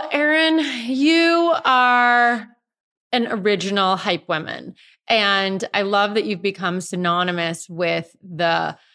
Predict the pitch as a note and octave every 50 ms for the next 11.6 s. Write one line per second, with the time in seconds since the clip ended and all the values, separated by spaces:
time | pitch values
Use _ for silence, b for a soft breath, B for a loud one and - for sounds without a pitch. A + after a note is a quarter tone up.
0 | b b b - G3 F#3+ F3+ F#3 E3+ D#3+ D#3 G3+ G#3 G3+ G3 F3+ F3+ F3 F3 -
1 | - - - G#3+ F#3+ F3+ F3+ F3 D#3 - - F#3 F3+ F3 D#3+ F3 E3+ E3 E3 E3+
2 | E3+ F3 E3+ E3 E3 - - - - E3+ E3+ E3 _ _ _ _ _ _ _ _
3 | _ _ _ _ - - - A#3+ G#3 G3+ G3 G3+ - F#3+ F#3 F#3 F#3 F3+ F#3 -
4 | E3 D#3+ - - G2 - - - - - _ _ _ _ _ - - A#3 A#3 A#3
5 | - - A#3 F#3+ G3 F#3+ F#3 F3+ F#3 E3 F3 D#3 D3+ E3+ E3+ - A#3 C4 D#4 D#4+
6 | E4 E4+ F4+ F4 B B B B B _ - A3+ G#3 G3+ - - - - _ _
7 | _ _ - F#3+ G3 A3+ C4 A#3+ G#3+ - - - _ - _ - A#3 - G#3+ G#3+
8 | G3+ G3 G#3 G3 F3+ G3 F#3 F3+ - - - C4 B3+ B3 G#3 - - - E3 D3+
9 | D3+ C#3+ - - - G2+ - - - - b b b b b b - - - B3
10 | A#3 A3+ G#3+ G#3 G#3 G#3+ B B B B B B B - B3 A3+ A#3 C#4 D#4+ -
11 | - - A#3+ G#3+ G3+ G3 G3 G3 F#3+ F#3+ F#3+